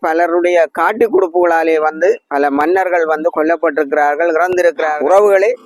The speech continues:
நாங்கள் இப்ப பண்டாரவன்னியனுடைய, ஆ, அதாவது வந்து பண்டாரவன்னியன் வந்து காட்டி கொடுக்கப்பட்ட இடத்தையும் வந்து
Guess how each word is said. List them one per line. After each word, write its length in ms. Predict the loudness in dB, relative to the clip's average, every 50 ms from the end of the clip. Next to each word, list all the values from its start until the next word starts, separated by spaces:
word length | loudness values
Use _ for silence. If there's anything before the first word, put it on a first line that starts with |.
| -20 -20 -20 -8 -4
நாங்கள் 440 | -2 -2 0 0 0 0 0 0 0 0
இப்ப 300 | 0 0 0 0 0 -4 _ _ _ _ _ _ _ _ _ _ -4 -2
பண்டாரவன்னியனுடைய, 1160 | 0 0 2 2 2 2 2 0 0 0 0 0 0 0 -2 -2 -4 -4 -2 -2 0 2 2 0 0 -2 -6 -14 _ _ _ _ _ _ _ _ _ _ -2 0
ஆ, 40 | 2 2 2 2 2 2 0 0 0 0 0
அதாவது 360 | 2 2 2 2 2 2 2 2 2
வந்து 160 | 2 0 0 0 -2
பண்டாரவன்னியன் 720 | -2 0 2 2 2 2 2 0 0 0 -2 -2 -2 -2
வந்து 280 | -2 -2 0 2 0 0 2 0
காட்டி 240 | 0 2 2 2 0
கொடுக்கப்பட்ட 600 | 0 0 0 0 0 0 0 -2 -2 0 -2 -2 0 -2 0
இடத்தையும் 460 | 0 0 0 0 0 -2 0 0 0
வந்து 220 | 0 0 0 0